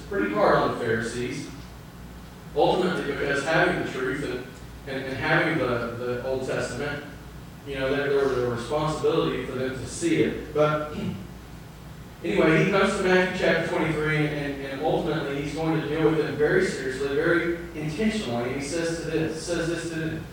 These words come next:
"Woe to you, teachers of the law and Pharisees, you hypocrites!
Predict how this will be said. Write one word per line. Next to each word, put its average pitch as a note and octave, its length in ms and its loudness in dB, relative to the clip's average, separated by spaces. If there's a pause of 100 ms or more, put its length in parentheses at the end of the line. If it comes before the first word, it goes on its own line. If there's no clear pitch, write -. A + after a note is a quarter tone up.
(420)
"Woe G3+ 300 10
to - 260 2
you, - 380 0 (180)
teachers F#3 460 -4
of F3 80 -2
the D#3+ 60 2
law D#3+ 360 2
and D3 160 -2
Pharisees, D3+ 720 0
you E3+ 280 0
hypocrites! - 840 -6